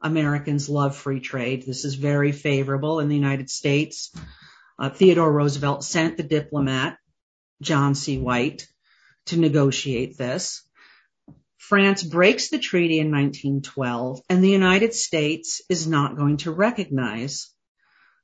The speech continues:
France's takeover of Morocco. So that's one bit of sort of legal maneuvering that needs to take place before France can join,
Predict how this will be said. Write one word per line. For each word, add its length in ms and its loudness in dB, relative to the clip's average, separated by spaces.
France's 520 0
takeover 540 -2
of 100 -8
Morocco. 760 -6
So 260 6
that's 440 4
one 720 2
bit 420 4
of 240 -2
sort 280 2
of 120 0
legal 960 2
maneuvering 840 2
that 180 -2
needs 360 0
to 80 -8
take 380 -4
place 580 -2
before 580 4
France 520 -4
can 280 -4
join, 640 -2